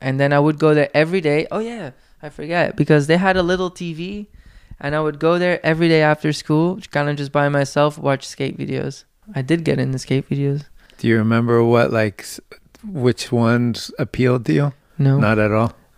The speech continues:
Speaker 1: I have no clue what I was watching. I couldn't understand English. I couldn't read English, so it, I was just watching skateboarding.
Speaker 2: Oh,
Speaker 1: You know?
Speaker 2: I see.
Speaker 1: Yeah.
Speaker 2: Okay.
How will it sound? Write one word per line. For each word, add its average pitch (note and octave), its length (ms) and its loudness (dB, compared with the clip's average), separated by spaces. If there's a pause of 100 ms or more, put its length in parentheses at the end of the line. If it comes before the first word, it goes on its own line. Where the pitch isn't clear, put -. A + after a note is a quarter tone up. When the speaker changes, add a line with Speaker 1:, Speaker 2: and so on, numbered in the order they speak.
(120)
Speaker 1:
I C3+ 80 2
have C3+ 240 4
no C#3 180 4
clue C#3 260 4
what C3+ 120 6
I C#3 40 6
was C3+ 160 2
watching. C3+ 480 2 (580)
I C#3+ 120 2
couldn't E3 300 0
understand D#3 600 0
English. D#3+ 440 0
I D3 100 2
couldn't C#3+ 260 -2
read D3 200 0
English, D3+ 420 -2
so D3 300 4 (560)
it, C3+ 240 -4
I C3+ 100 6
was C#3+ 160 4
just C#3+ 180 -6
watching C#3 280 0
skateboarding. C3 640 -4 (100)
Speaker 2:
Oh, A#2+ 720 4
Speaker 1:
You - 60 2
know? C#3+ 280 2
Speaker 2:
I B2 180 0
see. A#2+ 480 -2
Speaker 1:
Yeah. C#3+ 400 -2 (140)
Speaker 2:
Okay. A#2 440 -2